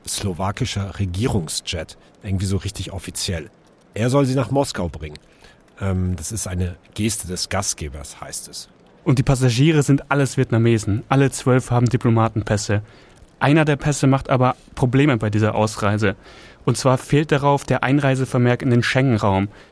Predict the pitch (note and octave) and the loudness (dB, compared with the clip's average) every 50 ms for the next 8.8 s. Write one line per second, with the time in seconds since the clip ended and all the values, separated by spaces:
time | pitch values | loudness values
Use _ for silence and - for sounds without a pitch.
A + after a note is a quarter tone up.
0 | _ _ _ _ _ _ - - - - D3+ D3+ D3+ C#3 C#3 B2+ B2+ C3+ C#3 C#3 | _ _ _ _ _ _ -16 -10 -2 0 2 2 2 2 2 2 2 2 4 2
1 | C3+ C3+ D3 - - B2 A#2+ - C#3+ C3+ - D3+ C3+ - - C3 B2+ - - - | 2 2 2 0 0 0 0 2 0 2 2 0 0 2 2 0 0 0 -2 -10
2 | - - B2+ B2 A#2+ - - B2+ B2 A#2+ A#2+ A#2 - - - - B2+ A2+ G#2+ G#2 | -4 0 0 0 0 2 0 2 2 2 2 0 -2 -6 -2 0 0 0 0 -2
3 | G#2 - - _ _ _ _ _ _ _ _ _ _ - A2 - - - G2+ F#2+ | -4 -8 -18 _ _ _ _ _ _ _ _ _ _ -8 -4 -4 -2 -2 0 0
4 | A#2 C#3+ - - C#3+ - A#2 G2 F#2+ F#2 F#2 B2 C#3 - A#2+ A#2+ C3+ C3+ - - | 0 0 0 -2 -4 -2 -2 -4 -4 -2 0 2 2 2 2 0 -2 -4 -6 -12
5 | _ _ - - A2 A#2 B2 B2+ A#2+ A2 G2+ - A#2+ C#3 D3 A#2+ G#2 G#2 G#2+ G#2+ | _ _ -12 -6 -4 -2 0 0 0 -2 -2 -2 -2 -2 -2 -2 -2 -2 -2 -4
6 | G2 G2 A#2+ A#2 A2 A2 A2+ F#2+ E2 G2+ G#2+ G2+ F2+ G#2 G2+ G#2 G#2+ G#2+ F#2 - | -4 -6 -6 -6 -6 -6 -8 -10 -14 -18 -18 -14 -10 -8 -6 -4 -4 -6 -6 -8
7 | - F2+ F#2 F#2+ G2 G2+ G2+ G2+ G2 F#2+ F2+ - - G#2+ G2 G2+ G#2+ A#2+ A2 F2+ | -12 -10 -8 -8 -6 -4 -4 -4 -4 -6 -8 -10 -8 -6 -4 -2 -2 -2 -2 0
8 | G2 G#2+ G#2+ - G#2+ G#2 F2+ - F#2+ F#2+ F#2+ E2 D#2+ - - | -2 -2 -2 -2 -6 -6 -4 -2 -4 -4 -4 -4 -8 -12 -16